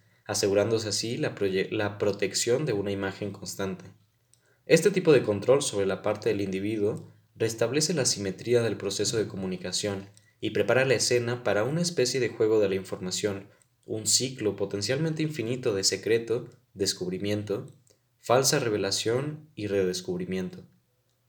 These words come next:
Se debe agregar que como es probable que los otros no abriguen demasiadas sospechas acerca del aspecto, presumiblemente no guiado de la conducta del individuo,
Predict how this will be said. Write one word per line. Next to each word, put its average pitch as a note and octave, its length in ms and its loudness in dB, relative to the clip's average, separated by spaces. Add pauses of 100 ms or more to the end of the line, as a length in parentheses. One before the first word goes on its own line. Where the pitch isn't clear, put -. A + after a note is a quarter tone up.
(240)
Se - 140 0
debe G#2 160 8
agregar A#2 500 4
que G#2 140 -6
como F#2+ 280 -2
es B2+ 140 -2
probable C#3 460 0
que G2+ 100 -8
los F#2+ 160 -4
otros B2 320 -2
no A2+ 580 -2
abriguen B2 480 -4
demasiadas F#2+ 480 0
sospechas G#2 520 -2
acerca F#2+ 500 0
del F2+ 220 -2
aspecto, G2 640 -2 (520)
presumiblemente D3 840 4
no A#2 160 0
guiado A2+ 420 4
de F#2+ 80 0
la F#2 160 -4
conducta F#2+ 460 -2
del G2 160 2
individuo, G#2+ 680 -2